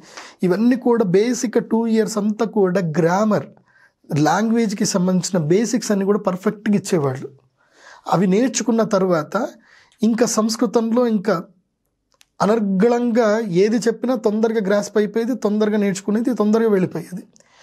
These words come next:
ఇవాళ నాకు తెలిసి గొప్ప గొప్ప డాక్టర్లు ఉన్నారు. ఇప్పుడు నేను అపోలో డాక్టర్, అపోలోలో మొన్న క్యాన్సర్కి రిలేటెడ్గా ఏదో అడ్వర్టైజ్‌మెంట్ చూశాను. ఆ డాక్టర్స్ అందరిని చూశాను.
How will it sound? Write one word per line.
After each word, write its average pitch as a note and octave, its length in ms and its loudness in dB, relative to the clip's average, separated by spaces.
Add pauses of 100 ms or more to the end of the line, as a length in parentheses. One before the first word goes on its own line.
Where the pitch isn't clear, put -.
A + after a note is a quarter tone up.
(380)
ఇవాళ A3 540 2
నాకు G3+ 420 0
తెలిసి G#3+ 500 -2 (760)
గొప్ప E3+ 260 2
గొప్ప G3+ 220 0
డాక్టర్లు F#3 380 0
ఉన్నారు. D3+ 240 -6
ఇప్పుడు - 680 -8
నేను E3 220 0
అపోలో G#3+ 300 0
డాక్టర్, F#3+ 380 -2
అపోలోలో G#3 500 0
మొన్న F3 180 0
క్యాన్సర్కి F#3 600 -2
రిలేటెడ్గా F3 580 0
ఏదో E3 80 2
అడ్వర్టైజ్‌మెంట్ E3+ 640 0
చూశాను. D#3+ 280 -6 (520)
ఆ E3 40 4
డాక్టర్స్ F3 460 0
అందరిని G3 300 0
చూశాను. D#3 320 -4